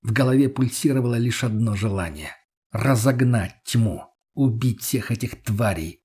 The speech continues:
уничтожить тьму. То, что произошло дальше, очень сложно описать словами. Боль пронзила каждую клеточку моего тела. Вначале ногти, затем пальцы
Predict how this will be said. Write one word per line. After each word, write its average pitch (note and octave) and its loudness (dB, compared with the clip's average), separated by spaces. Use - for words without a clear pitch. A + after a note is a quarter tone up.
уничтожить B2+ 0
тьму. A#2+ 2
То, C3 0
что - -4
произошло A#2 -2
дальше, G#2+ -4
очень C3 0
сложно A2 0
описать G#2+ -6
словами. G2+ -6
Боль C3 0
пронзила A2+ 2
каждую A2 0
клеточку C3 0
моего A2 2
тела. D#2+ -6
Вначале A#2+ 2
ногти, A#2+ 0
затем A2+ 0
пальцы A2+ -2